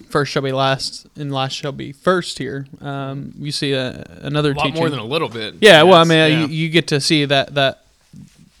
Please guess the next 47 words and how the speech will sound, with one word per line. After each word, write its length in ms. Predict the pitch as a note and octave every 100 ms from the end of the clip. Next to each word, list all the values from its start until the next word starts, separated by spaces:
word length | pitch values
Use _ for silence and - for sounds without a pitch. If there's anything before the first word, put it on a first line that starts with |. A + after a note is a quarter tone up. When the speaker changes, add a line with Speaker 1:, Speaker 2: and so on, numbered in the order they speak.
| _
Speaker 1:
it, 320 | F#3+ - - -
really 380 | E3 A#3 A3+
the 180 | D3+ D#3+
example 500 | D#3 C#3+ D#3+ F3 D3+
of 160 | D#3+ D#3+
that 200 | B2 C#3+
teaching. 380 | C3 - D#2 A2+
Speaker 2:
Oh, 80 | A#2+
Speaker 1:
This 180 | E3+ F3
is 100 | D#3
Speaker 2:
yeah. 40 |
Speaker 1:
like 160 | D#3 E3
a, 200 | D3 C#3
this 180 | D3+ D3+
is 100 | D3
like 160 | C#3 C3+
a 80 |
people 600 | C3+ F#3 E3 D#3+ D3 C#3+ C#3 - - _ _ -
example. 520 | D3 D3 D#3 C#3+ A#2
Like, 240 | C3 B2+ E3
you 60 |
know, 120 | D3+ B2+
last 200 | C#3+ C#3
shall 120 | D3
be 60 |
first, 260 | C#3+ C3+ -
first 180 | C#3+ C#3
shall 80 | C3+
be, 80 | C3+ - D#3
shall 160 | D3
be 100 | C3
last. 320 | C3+ D#3+ C#3 -
Also, 520 | - G#3 - A2+ C#3+ E3 _ -
rich 220 | C#3 - -
man 260 | D3+ C#3 D3
and 100 | D3+
Lazarus. 520 | G3 B3 - - - C#3+
Like, 280 | B2+ - -
this 260 | D3+ D3 D#3
is 120 | D#3
it. 240 | A3 - _ _ _
Rich 200 | D3 C3
Speaker 2:
Mm-hmm. 40 | B2
Speaker 1:
man 200 | D3 C#3+
lived 240 | D#3+ D#3+
for 100 | F3
himself, 480 | D3+ D#3 G3+ C4 -